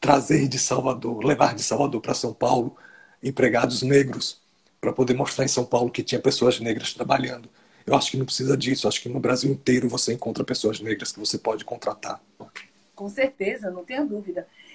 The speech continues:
Speaker 2: E, e é, mas veja só, você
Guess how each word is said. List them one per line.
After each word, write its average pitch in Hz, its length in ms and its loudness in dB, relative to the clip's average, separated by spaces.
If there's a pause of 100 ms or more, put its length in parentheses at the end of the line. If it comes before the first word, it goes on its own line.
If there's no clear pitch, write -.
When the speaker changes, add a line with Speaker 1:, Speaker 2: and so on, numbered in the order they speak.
(120)
Speaker 2:
E, 294 280 2 (120)
e 277 200 0
é, - 340 -2
mas 294 260 2
veja 311 280 -2
só, 240 320 -2 (280)
você 254 280 -8